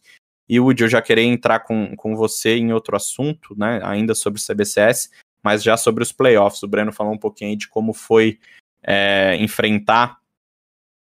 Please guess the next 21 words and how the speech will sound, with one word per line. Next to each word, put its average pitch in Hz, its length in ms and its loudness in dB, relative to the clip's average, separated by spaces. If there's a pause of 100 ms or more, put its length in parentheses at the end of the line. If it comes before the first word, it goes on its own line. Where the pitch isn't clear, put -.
(240)
o, 107 720 -6
o, - 20 -6
o 117 40 -8
time 120 240 -4
da 113 160 2
S 117 140 -6
W 113 240 2
S. 147 260 2
Depois 175 220 0
vocês 175 140 -2
pegaram 160 260 4
a - 20 2
Paquetá, 156 560 0
que, - 120 -20
cara, 113 220 2
acho - 180 -6
que 113 380 -8 (580)
é, 110 260 4
assim, 110 380 0
é 104 80 4
o, 117 100 4